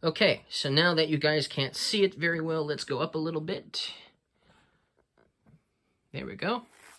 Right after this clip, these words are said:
And place my roof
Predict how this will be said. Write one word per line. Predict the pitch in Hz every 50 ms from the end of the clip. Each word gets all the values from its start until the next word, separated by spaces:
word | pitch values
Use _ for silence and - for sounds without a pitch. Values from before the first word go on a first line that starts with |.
| _ _ _ _ - - - - - - - - _ _ _ _
And | - 165 190 202 214 208 202 208 202 196 - - - - - - - - - - - - - - _ _
place | - - 151 170 165 - -
my | 160 139
roof | - - 208 160 - - - -